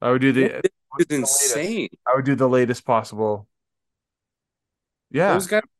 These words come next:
Speaker 2: have to be at the range by, like, three o'clock.
Speaker 1: Midnight. <laughs> Like, you'd have to be at, at the course getting ready. Like, you'd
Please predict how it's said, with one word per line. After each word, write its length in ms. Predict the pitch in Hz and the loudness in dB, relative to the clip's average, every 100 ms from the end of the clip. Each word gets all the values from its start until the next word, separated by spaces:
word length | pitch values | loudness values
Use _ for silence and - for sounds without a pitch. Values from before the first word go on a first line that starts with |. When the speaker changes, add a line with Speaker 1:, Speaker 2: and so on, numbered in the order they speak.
| - | -16
Speaker 2:
have 120 | - | -12
to 60 | 170 | -2
be 160 | 175 | 0
at 100 | 156 | 0
the 80 | 170 | -2
range 380 | 117 123 139 110 | -4 -4 -6 -4
by, 140 | 107 | -4
like, 260 | 101 101 - _ _ | -2 -6 -10 _ _
three 240 | - 107 123 | -12 -8 -6
o'clock. 540 | 113 - 110 113 - - | -8 -8 -6 -6 -8 -10
Speaker 1:
Midnight. 520 | 131 151 98 73 67 _ _ _ _ | -8 -6 -8 -10 -14 _ _ _ _
<laughs> 100 | 180 - _ _ _ _ _ _ _ _ _ _ _ _ | -6 -6 _ _ _ _ _ _ _ _ _ _ _ _
Like, 120 | 147 | 0
you'd 140 | 165 165 | 2 2
have 140 | 170 | 2
to 80 | 175 | 0
be 140 | 185 | 0
at, 260 | 139 135 - - - | 2 0 -2 -10 -4
at 180 | 139 143 | -2 -2
the 80 | 131 | -6
course 420 | - - 139 - | -4 -2 -2 -2
getting 360 | 135 117 107 | -2 0 0
ready. 280 | 104 123 120 | -2 -2 -2
Like, 160 | 110 110 | -4 -4
you'd 220 | 117 101 | -8 -10